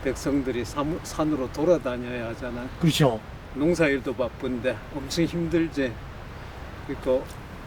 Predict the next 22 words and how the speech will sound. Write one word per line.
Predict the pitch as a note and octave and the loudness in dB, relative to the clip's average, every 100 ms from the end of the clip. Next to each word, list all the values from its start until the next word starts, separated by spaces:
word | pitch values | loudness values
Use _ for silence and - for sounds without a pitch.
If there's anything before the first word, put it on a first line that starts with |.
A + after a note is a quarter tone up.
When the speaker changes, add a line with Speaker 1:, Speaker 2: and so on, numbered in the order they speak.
| - | -8
Speaker 1:
주세붕 | - C3+ D#3+ E3 D3+ | -2 6 6 6 2
군수는 | C#3+ C3+ C3 C#3+ C#3 D3+ D#3+ - | 2 0 0 2 2 2 -4 -2
발상의 | C3+ C3 F3+ D#3+ E3 | 0 6 6 6 4
전환을 | B2+ B2 C3+ D#3+ D3 B2 | 0 -2 0 2 2 0
한 | A2+ A2+ | -4 -6
거죠. | A2 - - - | -6 -6 -6 -4
"키워보면 | A#3 A3+ F3 D#3 D3+ C#3+ | 2 4 4 2 4 4
어떠냐?" | C3 - D#3 D3 B2+ C#3 C3 G#2 - - - - - | 2 0 2 4 2 0 -2 -6 -10 -10 -10 -12 -6
Speaker 2:
아, | D#3 F3+ | -2 2
삼을 | - B3+ A#3 | 8 10 10
한번 | F3+ D3+ | 8 6
키워보자. | - B3+ D3+ D3+ A#2 G2+ | 8 8 8 6 4 0
Speaker 1:
어, | C#3+ C#3 | -4 -4
한번 | - D3 F3+ D3+ | -6 -4 -2 -2
해보자. | C#3+ E3+ F3 D3 B2+ D3 C3+ A2+ A2 - - - - - - - | 0 2 4 4 4 2 0 -2 -8 -14 -14 -14 -14 -14 -12 2
그러면서 | E3+ E3+ C#3+ C3 - D3+ - | 4 6 4 0 -2 -4 0
재배 | C#3 C#3+ D#3 E3 - | 2 4 4 2 0
기술이 | C#3+ C3+ D#3+ D3 D3 D#3+ E3+ - - - | -8 -6 -2 0 2 2 0 -10 -14 -6
거기서부터 | D3 C#3+ C#3 C3+ A#2+ - C#3 C#3 | -2 0 0 -4 -4 -4 -4 -4
차곡차곡 | - A#2+ C3 - - B2+ C3+ | -4 -2 -2 -4 -4 -4 -4
쌓인 | - - C3+ C#3 E3+ | -6 -2 0 2 0
거지. | E3 A#2+ G#2 | 0 -2 -6